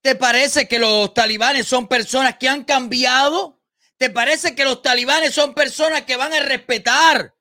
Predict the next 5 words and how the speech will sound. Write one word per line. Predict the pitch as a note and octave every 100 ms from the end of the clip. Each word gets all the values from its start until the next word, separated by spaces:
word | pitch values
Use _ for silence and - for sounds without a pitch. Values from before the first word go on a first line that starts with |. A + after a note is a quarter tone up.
| _ _ _ _ _
al | G#3+ A3+
pueblo | - C4+ D4 C#4
de, | B3+ A3+ G#3 G3 F#3+ F#3+
de |
Afganistán? | G#3+ G#3+ A3 G#3+ - C4